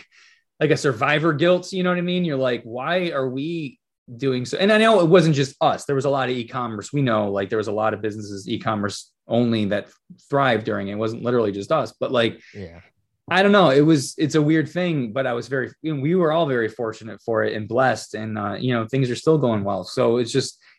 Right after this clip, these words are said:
Speaker 1: it really was this, like, boost. And then I think I mentioned before, like, Spencer's and Hot Topic just started ordering like crazy. And I'm like, "What's happening right now?" Like,
Speaker 2: Yeah.
Speaker 1: it was this flood, and it was actually hard to kind of deal with 'cause we didn't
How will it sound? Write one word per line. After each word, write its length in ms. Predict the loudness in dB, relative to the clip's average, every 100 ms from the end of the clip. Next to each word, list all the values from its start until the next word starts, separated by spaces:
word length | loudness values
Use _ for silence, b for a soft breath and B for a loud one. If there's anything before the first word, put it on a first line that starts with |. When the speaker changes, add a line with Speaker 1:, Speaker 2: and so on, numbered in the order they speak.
| 2
Speaker 1:
it 80 | 6
really 280 | 8 8
was 120 | 6 4
this, 120 | 0
like, 160 | -2 0
boost. 260 | 2 2
And 140 | 0 0
then 220 | -2 -2
I 80 | -6
think 140 | -6
I 40 | -4
mentioned 260 | -6 -8
before, 200 | -6 -2 0
like, 180 | -2
Spencer's 640 | -6 -6 -4 -2 -4 -4 -8
and 100 | -8
Hot 220 | -6 -2
Topic 260 | 0 0 -2
just 120 | -4
started 160 | -4 -2
ordering 360 | 0 0 0 -2
like 160 | -6
crazy. 280 | -2 0 0
And 60 | -4
I'm 60 | -8
like, 140 | -16 _ -4
"What's 180 | -2
happening 540 | 2 2 4 4 4 4
right 180 | 2 0
now?" 320 | -2 -2 -2
Like, 240 | -2 -2
Speaker 2:
Yeah. 300 | -2 -4 -4 -8 _
Speaker 1:
it 80 | -2
was 120 | 0
this 180 | -2 -4
flood, 520 | -8 0 4 6 4
and 140 | 2
it 100 | 2
was 140 | 4 2
actually 640 | 2 0 0 0 0 -4 _ _ _ _ _ _ _ _ _
hard 460 | -4 2 4 4 2
to 80 | -4
kind 280 | -4 -4
of 240 | -4 -8 -10 -4
deal 220 | 4 6
with 180 | 6 2
'cause 160 | -2 -2
we 160 | -2
didn't 360 | 0 0 0